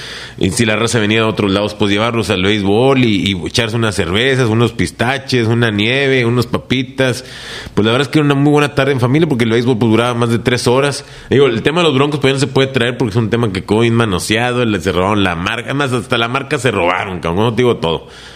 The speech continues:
Este, ni, ni eso pudieron dejar los, los sinvergüenzas, pero bueno, el, el tema es, volver a traer el béisbol en un tema de, de acciones para que el, el reynosense se sienta otra vez identificado con, con el deporte y, bueno, tenga,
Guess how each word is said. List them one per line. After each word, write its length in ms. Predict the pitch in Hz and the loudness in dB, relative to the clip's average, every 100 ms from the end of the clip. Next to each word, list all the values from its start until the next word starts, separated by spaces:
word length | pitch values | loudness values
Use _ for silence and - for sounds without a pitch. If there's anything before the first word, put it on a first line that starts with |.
| - | -6
Este, 280 | - 71 - | -2 -2 0
ni, 160 | 82 90 | -2 0
ni 80 | 95 | 0
eso 180 | 110 113 | 0 0
pudieron 320 | 85 113 110 | 0 2 2
dejar 220 | 87 101 | 0 0
los, 200 | 104 - | -2 -2
los 120 | 85 | -2
sinvergüenzas, 580 | 80 82 80 90 117 113 | 0 0 0 0 0 -2
pero 220 | - 92 | 0 0
bueno, 240 | 95 107 85 - - - - - | 2 0 -4 -10 -18 -18 -20 -6
el, 340 | - 92 95 80 | 0 0 0 0
el 160 | 90 | -2
tema 220 | 76 110 120 | 0 -2 -2
es, 120 | 110 | -2
volver 340 | 90 92 131 | 0 2 0
a 40 | 135 | 0
traer 180 | 135 131 | 0 2
el 40 | |
béisbol 480 | 123 127 113 120 123 | 2 2 2 2 2
en 140 | 101 | 2
un 80 | 107 | 0
tema 280 | 92 117 117 | 0 0 2
de, 200 | 104 - | 0 -2
de 340 | 85 85 80 | -2 -2 -2
acciones 800 | 71 - - 110 127 135 - - - | -4 -6 -2 0 0 -2 -4 -8 -4
para 220 | 95 87 | -4 -2
que 100 | 90 | -2
el, 140 | 80 | -2
el 280 | 80 80 69 | -2 -2 -2
reynosense 560 | 90 90 85 104 101 107 - 65 | -2 -2 -2 -2 -4 -8 -6 -4
se 160 | 95 | -2
sienta 260 | 85 92 98 | -2 -2 -2
otra 180 | - 90 | -2 -2
vez 180 | 92 95 | -2 0
identificado 760 | 92 78 82 78 - 98 104 | 0 -2 -4 -4 -4 -4 -4
con, 160 | 95 87 | -4 -6
con 180 | - 85 | -4 -2
el 100 | 80 | -2
deporte 540 | 69 - 117 131 127 127 | -4 -2 -2 -2 -2 -2
y, 80 | |
bueno, 240 | 90 113 - | 0 0 0
tenga, 340 | 98 107 117 | -2 -2 -2